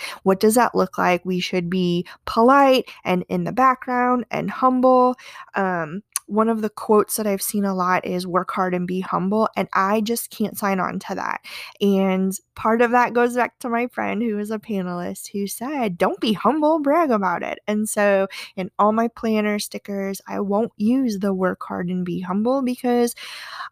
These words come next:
I have shifted my mindset to work hard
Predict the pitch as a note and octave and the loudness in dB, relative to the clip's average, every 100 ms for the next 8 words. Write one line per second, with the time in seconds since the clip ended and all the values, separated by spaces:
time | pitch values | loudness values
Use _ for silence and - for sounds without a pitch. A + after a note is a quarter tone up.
0 | - A3 B3 C4+ C#4+ C#4+ C#4+ - A#3+ - | 0 4 6 6 4 2 -2 -4 -4 -2
1 | - A3+ B3 A#3+ A#3 A#3+ A#3 A#3+ B3 - | -4 -4 -2 0 0 0 0 0 -2 -4
2 | D#3+ G3 - _ - - G3+ G3+ A#3 G3 | -6 -6 -6 _ -12 -4 -2 -2 0 4
3 | A#3 B3 - F#3+ G3+ B3 D4+ D#4+ | 4 2 0 2 4 2 2 0